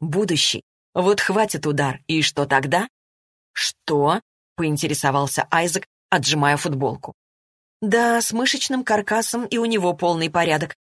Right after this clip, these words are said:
А вот эта россыпь родинок на спине здорово печать напоминает. Или меланому. Нет, меланому я вблизи не видела. Я вообще целитель-теоретик.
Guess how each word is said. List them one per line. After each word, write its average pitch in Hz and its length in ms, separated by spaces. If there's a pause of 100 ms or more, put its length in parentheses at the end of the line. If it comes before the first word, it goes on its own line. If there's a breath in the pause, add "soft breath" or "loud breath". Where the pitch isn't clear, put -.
(320)
А 165 120
вот 170 220
эта 196 300
россыпь 180 520
родинок 180 540 (260)
на 165 140
спине 147 420 (360)
здорово 226 540
печать 180 580
напоминает. 139 600 (380)
Или 196 420
меланому. 147 720 (560)
Нет, 240 280
меланому 220 540
я 208 200
вблизи 196 340
не 214 160
видела. 165 440 (100)
Я 175 120
вообще 202 300
целитель-теоретик. 240 1200